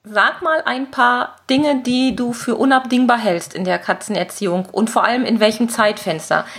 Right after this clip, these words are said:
Ich glaub, das ist vielen Katzenhaltern, die sich ein Katzenkind aufnehmen, gar nicht bewusst, dass dieser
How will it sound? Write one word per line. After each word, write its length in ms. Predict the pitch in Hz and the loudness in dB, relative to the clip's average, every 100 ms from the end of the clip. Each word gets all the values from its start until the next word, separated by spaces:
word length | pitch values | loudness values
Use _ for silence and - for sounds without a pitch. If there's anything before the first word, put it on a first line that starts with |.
| - | -6
Ich 80 | |
glaub, 220 | - 208 269 | 0 2 2
das 160 | 277 | 0
ist 160 | 240 - | -2 -2
vielen 260 | 254 277 | 0 2
Katzenhaltern, 840 | 277 220 226 277 247 220 233 220 214 - - - | 2 0 0 0 2 2 2 2 0 -6 -20 -6
die 100 | 233 | -2
sich 240 | 220 220 - | 0 -2 -2
ein 360 | 196 196 196 | -2 -2 -4
Katzenkind 640 | - 240 - 240 - 226 - | -2 -2 -2 -4 0 2 2
aufnehmen, 380 | 202 247 233 | 2 2 2
gar 160 | 202 190 | 4 2
nicht 160 | 202 - | 0 -4
bewusst, 460 | 190 254 370 - | 0 0 0 0
dass 240 | 202 196 - | -2 -2 -10
dieser 420 | 208 202 190 | -2 2 2